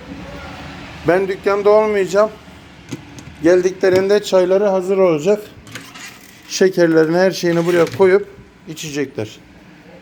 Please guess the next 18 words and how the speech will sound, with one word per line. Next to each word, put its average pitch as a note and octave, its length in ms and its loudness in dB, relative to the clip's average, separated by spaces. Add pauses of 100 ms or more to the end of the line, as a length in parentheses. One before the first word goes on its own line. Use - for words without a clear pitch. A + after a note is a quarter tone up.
(1600)
Evet G3+ 500 0 (500)
arkadaşlar, E3+ 720 -2 (520)
ülkemin G3+ 500 -4
güzel G3 260 2
insanları. D#3+ 600 -2 (640)
Bir G3+ 160 -4
üç A3 220 -6
Euro G3+ 260 2
beş F#3 300 -2 (340)
Fiat F#3 300 -2
Fiorino. F#3 460 -2 (800)
Motorunu F#3+ 600 -2 (280)
yavaş F3+ 380 0
yavaş F3 180 -6
topluyorum. E3 480 -8 (720)
İna G3+ 280 -2
zincir F#3+ 420 -4
seti. D3 380 -8